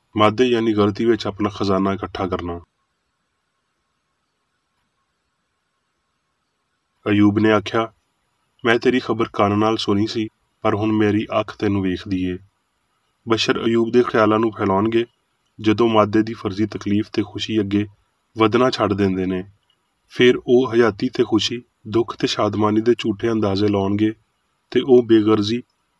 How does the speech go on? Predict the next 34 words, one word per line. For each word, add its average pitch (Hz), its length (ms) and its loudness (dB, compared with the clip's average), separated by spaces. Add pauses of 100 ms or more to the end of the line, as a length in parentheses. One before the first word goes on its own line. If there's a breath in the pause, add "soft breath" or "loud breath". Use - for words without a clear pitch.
(140)
ਸਬਰ 120 340 2
ਨਾਲ 123 200 2
ਕੰਮ 110 260 0
ਕਰਨ 113 380 -2 (640)
ਤੇ 123 140 2
ਉਹਨਾਂ 131 280 0
ਸਾਰਿਆਂ 131 360 2
ਨੂੰ 139 120 -2
ਜਿੱਤਦਿਆਂ 117 420 0
ਹੋਏ 117 300 -2 (440)
ਜਿਹੜੇ 120 240 8
ਰੱਬ 113 240 6
ਦੇ 117 120 6
ਵਾਂਗਰ 110 380 0
ਨਹੀਂ, 110 220 0 (520)
ਮੁਹੱਬਤ 107 340 2
ਦੀ 117 120 -2
ਨਿਮਤ 110 340 0
ਹਾਸਲ 110 240 -6
ਕਰਨਗੇ। 98 480 -4 (680)
ਇੱਕ 117 160 0 (140)
ਉੱਚੇ 131 260 2
ਨੁਕਤੇ 120 340 0
ਨਜ਼ਰ 117 280 0
ਤੋਂ 117 360 -4 (160)
ਸ਼ੁਰੂ 113 260 -2
ਕਰਦਿਆਂ 107 340 2
ਹੋਏ, 110 260 -2 (520)
ਇੱਕ 120 200 -2
ਬੰਦਾ 117 280 2
ਖੁਦ 120 220 0
ਸਾਖਤਾ 110 460 0
ਵੱਧਦਾ 104 400 -2
ਏ, 113 100 -6